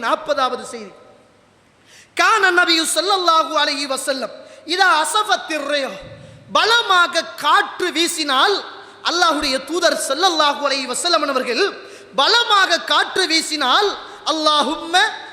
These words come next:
இன்னி அஸ்அலுக்க ஹைரஹா வ ஹைர மா ஃபீஹா வ ஹைர மா உர்சிலத் பிஹி வ அஊது பிக்க மின் ஷர்ரிஹா வ ஷர்ரி மா ஃபீஹா வ ஷர்ரி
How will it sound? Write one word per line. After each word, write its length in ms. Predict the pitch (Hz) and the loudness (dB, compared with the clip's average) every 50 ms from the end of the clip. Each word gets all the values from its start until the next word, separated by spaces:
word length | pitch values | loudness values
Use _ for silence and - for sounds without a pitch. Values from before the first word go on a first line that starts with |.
| - - 294 330 | -16 -14 -14 -12
இன்னி 360 | 370 370 359 359 370 392 453 508 466 - - - - - | -12 -10 -6 -2 -2 0 0 -2 -4 -6 -10 -8 -4 -4
அஸ்அலுக்க 520 | 302 - - - 392 605 427 370 - - - 311 277 - | -4 -2 -2 -2 0 0 0 0 -2 0 -2 -2 0 0
ஹைரஹா 540 | 285 294 302 302 330 359 381 294 370 415 427 415 370 - - - - 220 | -2 0 0 2 2 2 4 4 2 2 0 0 -4 -10 -16 -14 -6 -2
வ 60 | 277 302 294 359 | -2 0 0 0
ஹைர 280 | 427 466 415 381 349 330 320 | 0 2 2 2 2 2 2
மா 160 | 311 294 302 302 302 302 | 2 0 -2 -2 -2 -2
ஃபீஹா 340 | 370 381 381 359 330 392 415 427 392 - - - - - 311 | -4 -2 0 2 2 4 4 2 0 -4 -12 -12 -6 -2 -2
வ 40 | 330 320 - | 0 0 0
ஹைர 280 | 440 466 403 359 339 330 320 311 | 0 0 0 2 2 0 0 0
மா 100 | 320 320 294 277 302 349 | 0 -2 -2 -2 -2 -4
உர்சிலத் 440 | 359 - - 403 415 370 320 - - - | -6 -4 -4 -2 0 0 0 -2 -4 -8
பிஹி 280 | 311 294 233 285 277 262 208 - - - - - | -6 -6 -6 -6 -6 -8 -10 -12 -16 -14 -6 0
வ 40 | 269 277 269 294 349 | 0 0 2 2 -2
அஊது 320 | 339 320 339 349 320 339 - 320 | -2 -4 -6 -8 -8 -8 -8 -8
பிக்க 160 | 311 - 311 302 294 | -6 -4 -4 -4 -4
மின் 120 | 302 294 277 - - | -4 -8 -8 -4 -2
ஷர்ரிஹா 500 | 415 415 392 330 320 311 - 294 285 269 - - - - - 294 | -2 -2 -2 -4 -6 -4 -2 0 0 0 -2 -4 -8 -10 -6 -4
வ 40 | 359 381 370 - | -2 -2 -2 -2
ஷர்ரி 340 | 480 466 440 392 359 349 330 320 | -2 -2 -2 -2 -2 -2 0 0
மா 80 | 311 302 302 302 320 | 2 0 0 0 -2
ஃபீஹா 360 | 349 311 285 277 285 294 285 240 - - - - - | -4 -4 -2 0 2 2 2 2 0 -2 -6 -4 0
வ 40 | 311 320 320 - | 0 0 0 2
ஷர்ரி 360 | 415 392 339 302 302 302 294 | 2 2 2 2 -2 -4 -6